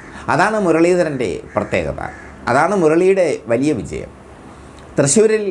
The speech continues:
മുരളീധരൻ എത്തുന്നതോടുകൂടി ബി ജെ പി വോട്ടുകൾ, പ്രത്യേകിച്ചും എൻ എസ് എസ് വോട്ടുകൾ ഒന്നടങ്കം ത-, ഏഹ്, മുരളീധരനിലേക്ക് മറിയും.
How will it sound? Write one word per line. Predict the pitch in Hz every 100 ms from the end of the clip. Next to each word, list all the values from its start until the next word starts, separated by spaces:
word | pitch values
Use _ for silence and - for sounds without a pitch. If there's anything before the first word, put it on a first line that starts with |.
| - -
മുരളീധരൻ | 139 160 185 196 185 165 - 135
എത്തുന്നതോടുകൂടി | 151 165 165 160 143 139 104 60 - - - - - - -
ബി | 117 185 180
ജെ | 208 208
പി | 196 165 -
വോട്ടുകൾ, | 131 135 107 95 -
പ്രത്യേകിച്ചും | 139 139 180 190 190 165 - 135
എൻ | 170 208
എസ് | 214 185
എസ് | - - -
വോട്ടുകൾ | 127 123 110 95 - - - - - - - -
ഒന്നടങ്കം | 143 175 151 127 117 - - - - - -
ത-, | - 156 131
ഏഹ്, | 117 117 113 113
മുരളീധരനിലേക്ക് | 143 147 190 165 147 131 110 92 78 - - - 92
മറിയും. | 110 104 67